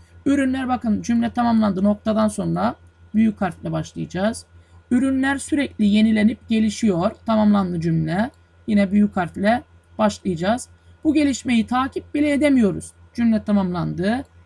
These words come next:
Yeni cümleye büyük harfle başlayacağız. "Çok kısa bir süre içinde kullandığımız bu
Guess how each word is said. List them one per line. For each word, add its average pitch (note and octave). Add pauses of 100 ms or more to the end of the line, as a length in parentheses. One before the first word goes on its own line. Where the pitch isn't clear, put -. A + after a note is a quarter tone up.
(120)
Yeni A#3+
cümleye G3
büyük G3
harfle F3
başlayacağız. F3 (400)
"Çok E4+
kısa C#4+
bir B3+
süre A#3+
içinde F#3+ (320)
kullandığımız A#3+
bu D4